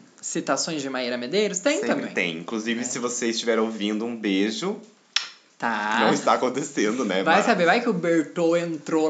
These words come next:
Speaker 1: lá no,
Speaker 2: Ai,
Speaker 1: <laughs>
Speaker 2: seria
Speaker 1: no
Speaker 2: um sonho,
Speaker 1: Spotify e falou,
Speaker 2: imagina a
Speaker 1: "Vamos
Speaker 2: gente
Speaker 1: ver
Speaker 2: ser
Speaker 1: os mais
Speaker 2: reconhecido."
Speaker 1: flopados.
Speaker 2: <laughs> Vou, vou começar a ouvir por ele.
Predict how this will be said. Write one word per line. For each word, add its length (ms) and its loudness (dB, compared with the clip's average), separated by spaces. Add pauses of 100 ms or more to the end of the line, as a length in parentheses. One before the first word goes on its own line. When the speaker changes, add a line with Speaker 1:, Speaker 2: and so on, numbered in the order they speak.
Speaker 1:
lá 320 2
no, 400 -6 (140)
Speaker 2:
Ai, 500 0
Speaker 1:
<laughs> 100 -16
Speaker 2:
seria 180 0
Speaker 1:
no 40 6
Speaker 2:
um 20 4
sonho, 280 4
Speaker 1:
Spotify 160 6
e 40 2
falou, 140 6 (220)
Speaker 2:
imagina 240 6
a 20 6
Speaker 1:
"Vamos 300 6
Speaker 2:
gente 80 4
Speaker 1:
ver 60 10
Speaker 2:
ser 40 6 (120)
Speaker 1:
os 60 6
mais 300 6
Speaker 2:
reconhecido." 300 4
Speaker 1:
flopados. 680 2 (160)
Speaker 2:
<laughs> 360 2
Vou, 220 10
vou 100 4
começar 260 4
a 60 6
ouvir 160 0
por 180 -6
ele. 260 4